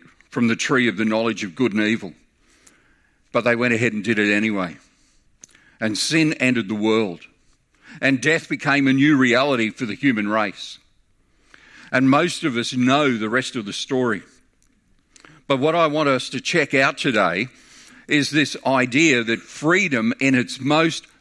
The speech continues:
basic form is actually there in the garden. That was the experience of freedom at the very beginning. And nothing has changed. Freedom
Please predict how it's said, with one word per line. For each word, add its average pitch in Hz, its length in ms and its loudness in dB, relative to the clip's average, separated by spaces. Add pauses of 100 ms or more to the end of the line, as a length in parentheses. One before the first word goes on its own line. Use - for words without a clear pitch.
basic 147 540 -2
form 123 580 2 (340)
is 139 240 2
actually 139 560 0
there 127 600 0
in 151 200 2
the 131 80 4
garden. 135 560 -2 (960)
That 151 280 -4
was 160 160 -4
the 151 160 2
experience 131 640 0
of 104 100 -14
freedom 131 440 0 (2000)
at 139 120 -2
the 143 60 -8
very 151 280 0
beginning. 127 460 -2 (1200)
And 151 220 -2
nothing 151 340 -2
has 135 140 0
changed. 143 720 -2 (2500)
Freedom 143 640 0